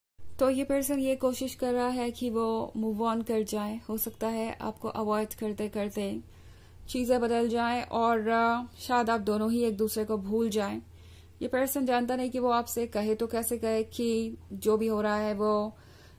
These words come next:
बिल्कुल unpredictable था और वो आपसे कुछ छुपा रहे थे और, you know, इनको आपका प्यार चाहिए था, इसीलिए उन्होंने ये सब किया। वो जानते हैं कि ये कोई explanation नहीं है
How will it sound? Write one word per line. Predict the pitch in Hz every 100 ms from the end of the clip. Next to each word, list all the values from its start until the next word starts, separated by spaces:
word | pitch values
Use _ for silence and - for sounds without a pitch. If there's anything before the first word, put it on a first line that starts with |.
| -
बिल्कुल | 226 233 254
unpredictable | 240 214 233 214 - 233 226 233
था | 226 220 220
और | - 214 214 214 208 214
वो | 214
आपसे | 214 214 226
कुछ | 220 214
छुपा | 220 202 202 220
रहे | 214 214
थे | 220 208 214
और, | 233 - 208 214 220 - - - - 208
you | 226
know, | 233 226
इनको | 226 269 277 277
आपका | 277 233 220 226
प्यार | 226 214 220
चाहिए | - 214 202 220
था, | 214 196 - - - - - -
इसीलिए | 214 262 254 240
उन्होंने | 233 233 233
ये | 226 214
सब | 220 214 -
किया। | - 208 196 233 - -
वो | 220
जानते | 220 226 220 247
हैं | 240
कि | 233
ये | 220 220
कोई | 226 226
explanation | 220 - 220 208 208 220
नहीं | 208 190 196 208 233
है | 220 214